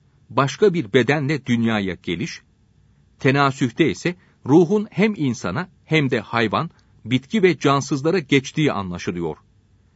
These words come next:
Biri diğerinin yerine de kullanılır. İmam-ı Rabbani Hazretleri buyuruyor ki, "Kalpleri hasta, bilgileri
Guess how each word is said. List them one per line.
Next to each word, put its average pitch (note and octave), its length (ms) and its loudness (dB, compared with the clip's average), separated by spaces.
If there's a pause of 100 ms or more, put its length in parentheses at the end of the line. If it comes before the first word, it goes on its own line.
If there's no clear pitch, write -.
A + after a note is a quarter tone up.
(260)
Biri A3 420 -2
diğerinin B2+ 560 4
yerine C#3 400 2
de C#3+ 120 -2
kullanılır. G2 600 -2 (1300)
İmam-ı A3+ 320 2
Rabbani F3+ 380 0
Hazretleri B2 580 0
buyuruyor A#2+ 360 0
ki, - 180 -12 (680)
"Kalpleri G#3 460 2
hasta, C3+ 500 -2 (600)
bilgileri F#3+ 520 2